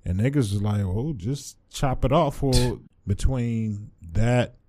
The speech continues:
and, uh, the other health concerns that I had this year, man,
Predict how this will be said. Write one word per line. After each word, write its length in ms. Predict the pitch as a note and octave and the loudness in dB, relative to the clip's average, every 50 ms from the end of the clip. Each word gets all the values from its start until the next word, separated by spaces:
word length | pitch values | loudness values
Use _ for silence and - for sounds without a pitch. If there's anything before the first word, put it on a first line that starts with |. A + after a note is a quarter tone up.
| - | -6
and, 160 | - G2+ G2 G2+ | -4 -2 0 0
uh, 460 | G2 G2 G2 G2 F#2+ F#2+ F#2+ F#2+ F#2+ - - - - | 0 0 0 0 0 0 0 0 -2 -4 -8 -8 -6
the 100 | F2 F2 | -4 -2
other 320 | E2 G#2 A2+ A#2 A2 A2 | -2 0 0 0 2 2
health 260 | G2 A2+ A#2+ A#2 A2 | 2 2 2 2 2
concerns 600 | - - G#2+ G#2 - - A#2+ A2+ A2+ A2+ A2 G#2 | 2 0 0 0 2 2 2 2 4 2 2 2
that 100 | - G#2+ | 2 0
I 100 | G2+ G2+ | 2 2
had 300 | G2 G#2 A2 A2 A2 G#2 G2+ | 0 0 0 0 -2 -2 -2
this 200 | G#2+ G2+ - - | -2 -4 -2 -2
year, 180 | A2+ A2 A2 | 0 0 0
man, 380 | G#2+ A2 A2+ A2 A2 A2 A2 G#2+ | 2 2 2 0 0 0 -2 -4